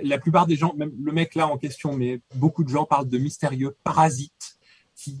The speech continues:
euh, se nourrissent de douleurs et de conflits, et ils se lamentent de la, que la vie contemporaine soit devenue une, un endroit où tout est réglé par la tyrannie, le désir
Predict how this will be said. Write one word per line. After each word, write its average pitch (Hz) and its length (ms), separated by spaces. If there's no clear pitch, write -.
euh, 120 140
se - 140
nourrissent 139 400
de 135 100
douleurs 131 560
et 117 100
de 123 140
conflits, 131 640
et 139 340
ils 131 140
se - 140
lamentent 143 460
de 127 160
la, 131 200
que - 100
la 131 80
vie 135 160
contemporaine 135 480
soit 127 180
devenue 123 520
une, 123 440
un 131 120
endroit 127 340
où 117 160
tout - 280
est 127 60
réglé 117 580
par 110 320
la 139 120
tyrannie, 120 800
le 131 160
désir 120 680